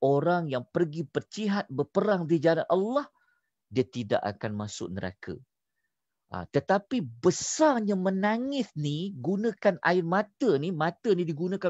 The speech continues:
untuk menangis ni, digandingkan dengan berjihad. Ha, maknanya besar dia keutamaannya menangis itu kerana takut pada Allah, digandingkan letak dalam hadis yang sama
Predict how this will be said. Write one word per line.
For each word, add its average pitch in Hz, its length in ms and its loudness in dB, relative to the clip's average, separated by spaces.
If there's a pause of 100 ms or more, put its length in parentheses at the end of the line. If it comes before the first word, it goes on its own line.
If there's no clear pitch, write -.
untuk - 320 -6 (480)
menangis 190 560 0
ni, 302 320 -4 (240)
digandingkan 170 1400 0 (400)
dengan 139 480 0
berjihad. 120 640 -2 (240)
Ha, 87 240 -8
maknanya 143 640 -4 (480)
besar 160 800 2
dia 175 400 0
keutamaannya 180 1120 -2
menangis 139 720 -4
itu 185 320 -10
kerana 135 400 -2
takut - 480 -4
pada 117 240 0
Allah, 147 240 0 (320)
digandingkan 151 960 0
letak 160 480 2
dalam 139 320 4
hadis 196 400 0
yang 185 160 2
sama 139 400 0